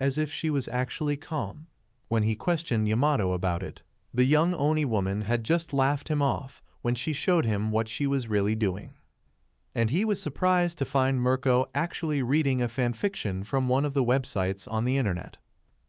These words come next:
"You wouldn't happen to be thinking about adding someone else into our relationship,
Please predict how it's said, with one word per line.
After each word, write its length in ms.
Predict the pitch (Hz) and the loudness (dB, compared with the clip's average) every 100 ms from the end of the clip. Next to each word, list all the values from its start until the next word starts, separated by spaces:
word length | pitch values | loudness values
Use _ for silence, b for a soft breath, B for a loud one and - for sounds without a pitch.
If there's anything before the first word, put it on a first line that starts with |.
| _ _ - | _ _ -2
"You 120 | 156 | 2
wouldn't 260 | 208 208 147 | 2 2 2
happen 320 | 123 120 120 | 2 0 -2
to 60 | |
be 140 | 117 113 | 0 -2
thinking 400 | 113 120 113 107 | 0 0 2 2
about 300 | 101 98 - | 2 2 0
adding 380 | 113 113 113 113 | 0 2 2 -2
someone 340 | - 117 113 | 0 0 2
else 320 | 139 101 87 113 | 2 0 0 -2
into 280 | 104 120 | -2 2
our 160 | 101 101 | 2 2
relationship, 760 | 110 127 123 101 90 - - | 2 2 2 -2 -4 -6 -8